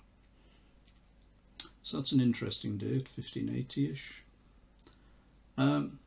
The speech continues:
oh, and the armorial plaque I talked about that moved to another building, it would have been above the door, best guess, but, uh, it's like that on many, many buildings.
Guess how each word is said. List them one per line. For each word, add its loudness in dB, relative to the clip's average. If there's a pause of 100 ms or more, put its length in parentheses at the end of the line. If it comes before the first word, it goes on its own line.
(120)
oh, 4
and 6
the 4
armorial 4
plaque -4
I -2
talked -2
about -2
that -10
moved 4 (260)
to -2
another 4
building, -2
it 4
would 4
have -2
been 4
above -2
the -2
door, 0 (360)
best -4
guess, -4
but, -8
uh, -6 (300)
it's -8
like -8
that -8
on -4
many, -4
many -4
buildings. -2